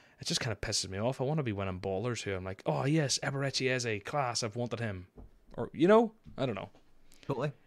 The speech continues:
Speaker 2: But I think Sorare acknowledge it themselves when we look at those reward boxes. Like, they don't pay out anything below tier three because clearly below tier three is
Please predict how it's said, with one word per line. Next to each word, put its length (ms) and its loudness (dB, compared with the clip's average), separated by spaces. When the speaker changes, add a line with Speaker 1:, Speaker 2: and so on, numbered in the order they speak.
Speaker 2:
But 80 2
I 40 4
think 200 6
Sorare 300 8
acknowledge 320 6
it 80 2
themselves 440 0
when 120 2
we 60 2
look 200 -2
at 140 0
those 280 4
reward 380 2
boxes. 640 0
Like, 180 -2
they 140 4
don't 240 2
pay 220 0
out 200 2
anything 440 -2
below 320 2
tier 260 2
three 360 -2
because 240 -4
clearly 320 2
below 240 -2
tier 240 -4
three 260 -4
is 240 -4